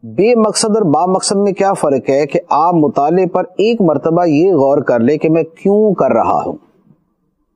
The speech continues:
क्या सिर्फ वक्त गुजारने के लिए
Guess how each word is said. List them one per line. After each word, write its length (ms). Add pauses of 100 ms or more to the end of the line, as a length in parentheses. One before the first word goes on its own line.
(600)
क्या 400
सिर्फ 460 (560)
वक्त 260
गुजारने 560
के 140
लिए 320